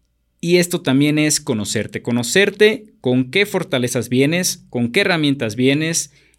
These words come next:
y qué puedes intercambiar, por qué, ¿ok? Así que bueno, eh, este tema realmente lo empecé a entender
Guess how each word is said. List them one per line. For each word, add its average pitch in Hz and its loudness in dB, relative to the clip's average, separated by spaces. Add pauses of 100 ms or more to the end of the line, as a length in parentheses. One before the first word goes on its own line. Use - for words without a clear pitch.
(120)
y 135 -4
qué 170 2
puedes 185 2
intercambiar, 127 0 (180)
por 98 -4
qué, - -14 (460)
¿ok? - -6 (800)
Así - -4
que 190 -2
bueno, - -8 (800)
eh, 170 4 (200)
este 233 0
tema 220 0
realmente 170 0
lo 139 2
empecé 120 0
a 131 -2
entender 120 0